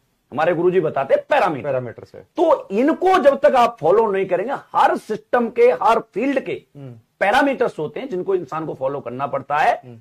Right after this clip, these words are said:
Speaker 1: डायरेक्ट सेलिंग के पैरामीटर्स हैं, लिस्ट बनानी पड़ेगी, गोल
Speaker 2: Correct।
Speaker 1: बनाना पड़ेगा, फॉलो अप करना पड़ेगा, सौदा प्लान करना पड़ेगा, ऑब्जेक्शन का सॉल्यूशन देना पड़ेगा।
Speaker 2: हम्म, हम्म।
Speaker 1: जब तक आप ये एजुकेशन नहीं लेंगे,
Speaker 2: हम्म।
Speaker 1: आप कितने भी पढ़े लिखे हैं दिलीप सर, आप इसमें सक्सेस नहीं हो सकते,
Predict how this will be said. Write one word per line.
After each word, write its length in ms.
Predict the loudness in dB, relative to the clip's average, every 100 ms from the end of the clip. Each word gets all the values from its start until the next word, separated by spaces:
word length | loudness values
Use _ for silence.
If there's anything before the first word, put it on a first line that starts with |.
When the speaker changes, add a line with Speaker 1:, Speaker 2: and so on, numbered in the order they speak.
| -4
Speaker 1:
डायरेक्ट 380 | 2 4 2 0
सेलिंग 320 | 0 0 -2
के 60 | -4
पैरामीटर्स 640 | -2 -2 -4 -4 -6 -6
हैं, 80 | -6
लिस्ट 280 | -6 -6 -4
बनानी 340 | -2 -2 -2
पड़ेगी, 320 | -6 -4 -4
गोल 240 | -6 -4 -2
Speaker 2:
Correct। 160 | -2
Speaker 1:
बनाना 200 | -2 -6
पड़ेगा, 500 | -4 -4 0 -2 -2 _ -2
फॉलो 160 | 2 2
अप 160 | 0
करना 220 | -2 -2
पड़ेगा, 340 | -2 -2 -2 -2
सौदा 300 | -4 -2 -2
प्लान 260 | -2 -4
करना 260 | -4 -4 -4
पड़ेगा, 320 | -2 0 0
ऑब्जेक्शन 400 | 0 -4 -6 -8
का 80 | -8
सॉल्यूशन 380 | -8 -8 -8 -10
देना 220 | -6 -6
पड़ेगा। 480 | -4 -2 0 -2 -4
Speaker 2:
हम्म, 100 | -14
हम्म। 200 | -14 -12 -2
Speaker 1:
जब 220 | 0 0
तक 260 | -4 0
आप 260 | 4 4 4
ये 120 | 0
एजुकेशन 500 | 0 -2 -4 -4 -4
नहीं 260 | -4 -4 0
लेंगे, 460 | 0 0 -2 -6 _ -20
Speaker 2:
हम्म। 120 | -6 -2
Speaker 1:
आप 260 | -2 -4
कितने 360 | -12 -8 -4 -4
भी 60 |
पढ़े 260 | -4 -2 -2
लिखे 220 | -2 -6
हैं 120 | -8
दिलीप 220 | -6 -8 0
सर, 340 | 2 2 -2 _ _ _
आप 240 | 0 0 -2
इसमें 280 | -8 -8 -8
सक्सेस 420 | -10 -10 -10 -10
नहीं 120 | -12
हो 80 | -12
सकते, 440 | -14 -8 -8 -8